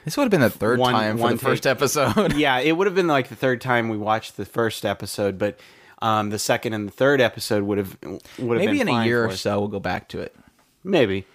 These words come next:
Speaker 1: That'd be funny.
Speaker 2: But we, we do hope to try and do that again sometime. But yeah, that, that is one show that I'm, like, really not liking right now. I mean, worse than, um, Flags,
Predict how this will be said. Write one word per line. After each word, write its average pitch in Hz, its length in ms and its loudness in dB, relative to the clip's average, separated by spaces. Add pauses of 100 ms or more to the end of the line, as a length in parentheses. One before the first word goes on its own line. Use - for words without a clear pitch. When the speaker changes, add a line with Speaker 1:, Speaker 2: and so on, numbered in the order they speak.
(240)
Speaker 1:
That'd 135 100 -6
be 113 60 -2
funny. - 280 -8 (800)
Speaker 2:
But 127 300 2
we, 151 180 4
we 147 160 2
do 147 340 2 (200)
hope 143 300 0
to 120 100 -10
try 117 240 2
and 107 180 0
do 107 120 0
that 95 180 0
again 95 260 -6
sometime. 95 420 -4
But 104 180 0 (760)
yeah, 123 280 0
that, 120 280 -2
that 127 340 0
is 117 320 0
one 113 260 -2
show 107 360 0
that 104 240 -2
I'm, 104 380 -6
like, 98 260 -4 (460)
really 120 340 2
not 98 240 0
liking 95 380 -6
right 90 220 -16
now. 92 240 -16 (800)
I 120 100 0
mean, 120 320 -2
worse 120 460 0
than, 101 540 -4 (720)
um, 92 540 -6 (560)
Flags, 92 680 -2